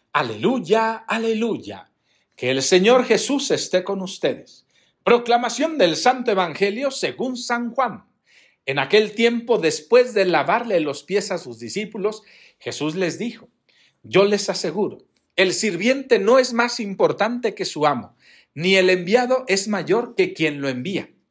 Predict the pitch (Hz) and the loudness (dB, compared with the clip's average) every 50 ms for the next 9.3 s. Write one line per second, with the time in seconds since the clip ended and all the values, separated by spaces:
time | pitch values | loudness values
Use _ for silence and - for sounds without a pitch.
0 | _ - _ - _ _ _ _ _ - - 160 190 185 185 170 180 247 262 269 | _ -20 _ -20 _ _ _ _ _ -8 0 2 2 2 2 -2 0 0 0 2
1 | 269 247 240 233 233 - - 202 202 - - - - 190 160 143 135 - - - | 4 2 2 2 2 2 0 2 2 0 -4 -2 0 0 2 2 0 2 2 2
2 | 196 196 190 156 135 123 117 123 151 143 131 - - 123 117 - 139 127 - - | 2 2 0 -2 -4 -4 -2 0 0 0 -2 -2 -8 -12 -6 -6 -6 -6 -6 -12
3 | _ _ _ _ - - - 226 233 262 285 294 285 277 185 - - - 220 277 | _ _ _ _ -2 2 4 4 4 2 0 -2 -2 -2 -4 -4 -2 0 0 0
4 | - - - - _ _ _ _ _ _ _ _ - _ _ _ - 202 233 330 | -2 -6 -14 -18 _ _ _ _ _ _ _ _ -20 _ _ _ -2 2 4 6
5 | 370 359 339 262 233 240 247 254 247 - - 170 147 139 139 135 - - - 160 | 6 6 4 4 4 4 4 4 2 4 2 2 2 2 0 -4 -6 -6 -4 -4
6 | 135 110 - - - - - _ _ _ _ _ _ _ _ _ - 170 175 170 | -4 -4 -6 -12 -18 -20 -20 _ _ _ _ _ _ _ _ _ 2 2 2 4
7 | - 185 170 151 120 151 247 254 247 - - - 202 240 320 - - _ - 147 | 2 2 2 2 4 4 2 2 2 -2 -2 0 0 0 0 -4 -6 _ -4 -4
8 | - - - 220 240 247 262 240 240 - - 202 233 202 185 - - - 175 - | -4 -2 -2 -2 0 0 -2 -4 -6 -2 0 0 0 2 0 -2 -4 -6 -6 -6
9 | - 147 123 85 - | -4 -6 -6 -6 -10